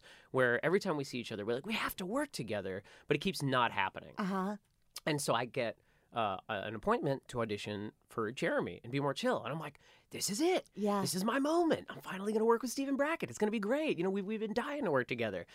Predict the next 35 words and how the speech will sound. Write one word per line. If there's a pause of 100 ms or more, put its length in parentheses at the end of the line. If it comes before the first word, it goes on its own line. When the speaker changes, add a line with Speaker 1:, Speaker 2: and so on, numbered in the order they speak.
(240)
Speaker 1:
And,
uh,
I
go
in, (240)
and
I
audition,
and (180)
I
have
a
callback, (200)
and
I
have
another
callback, (280)
and
it
comes
down
to
me
and
this
other
guy
named
Will, (160)
and
I
didn't
get
it.